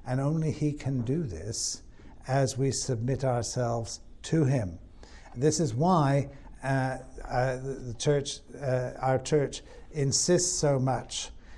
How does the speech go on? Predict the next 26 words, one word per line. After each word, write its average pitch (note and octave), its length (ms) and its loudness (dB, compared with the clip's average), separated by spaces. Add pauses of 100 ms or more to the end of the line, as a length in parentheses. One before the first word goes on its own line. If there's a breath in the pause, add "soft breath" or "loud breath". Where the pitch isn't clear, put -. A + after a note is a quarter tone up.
(120 loud breath)
that C3+ 120 2
it C3+ 120 4
is C#3 200 6
by C#3 260 6
faith - 600 2
and C#3+ 200 0
by C3+ 200 2
faith C#3 440 0
alone, C3 760 2 (280)
by C3 160 0
that C#3 320 2
connection, C3 680 -2
by A#2+ 140 -2
that B2+ 300 -2
link, B2+ 480 -2 (400 loud breath)
uh, B2 180 -4
that C#3 200 -4
we C3+ 140 0
have C3+ 340 2
with A#2+ 200 -2
him, A#2 340 0 (340 loud breath)
uh, C3 160 -2 (100)
that C3 220 -4
we C3 140 0
are B2 160 2
saved, B2 520 0